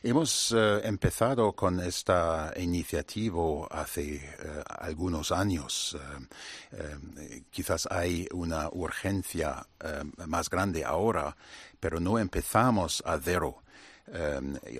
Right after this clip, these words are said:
a-, la ite-, identidad de, de seguridad y de defensa europea es algo muy importante, eh, para conseguir una soberan-, una, una, una soberanía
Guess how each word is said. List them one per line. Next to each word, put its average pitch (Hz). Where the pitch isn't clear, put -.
a-, 90
la 87
ite-, 107
identidad 101
de, 92
de 76
seguridad 85
y 87
de 73
defensa 87
europea 80
es 78
algo 78
muy 82
importante, 80
eh, -
para 71
conseguir 90
una 80
soberan-, 78
una, 80
una, 78
una 71
soberanía 82